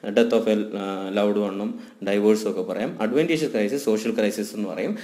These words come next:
അത് ഡിസാസ്റ്റേഴ്സുമായിട്ട് ബന്ധപ്പെട്ടതാണ്. Question number eight. Chapter which deals with the provision for protection of human rights of mentally ill persons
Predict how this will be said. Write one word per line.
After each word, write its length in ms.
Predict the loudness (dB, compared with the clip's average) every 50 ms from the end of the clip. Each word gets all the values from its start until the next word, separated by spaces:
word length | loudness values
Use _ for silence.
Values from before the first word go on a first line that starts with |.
| -12 -10 -4
അത് 280 | 0 2 2 2 2 2
ഡിസാസ്റ്റേഴ്സുമായിട്ട് 760 | 0 2 2 2 0 2 2 2 2 2 2 0 -4 -4 -6
ബന്ധപ്പെട്ടതാണ്. 640 | -8 -8 -10 -12 -14 -16 -16 -14 -14 -14 -14 -14 -18 -20 -20 -20 _ _ _ _ _ _ _ _ -20 -20 -20 -20 -20 -20 -20 -20 _ _ _ _ _
Question 260 | 2 2 4 4 4 4
number 160 | 4 4 4 4
eight. 300 | 6 6 8 8 6 4 0 -6 -10 -16 -20 -20 _ -20 -14 0
Chapter 500 | 4 4 4 4 4 4 2 2 2 2 2
which 140 | 0 0 0 -2 0
deals 380 | 4 4 6 6 6 4 4 2 0
with 160 | 0 2 4
the 100 | 2 2 2 2 0
provision 560 | 2 2 4 4 4 2 2 0 0 -2 -2
for 240 | 0 2 4 4 4 2 0 -2
protection 420 | -2 0 0 0 -2 0 0 2
of 160 | 2 2 0 0
human 400 | -2 0 0 0 0 0 0 -2
rights 400 | -2 -2 -2 -2 -2 -4 -8 -12 -14 -18 -20 -20 -14 -2
of 220 | 0 0 0 2 0
mentally 460 | 0 0 2 4 4 4 4 2 0 0 -2 -2
ill 120 | -2 -2
persons 580 | -2 0 0 0 0 -2 -2 -4 -4 -4 -8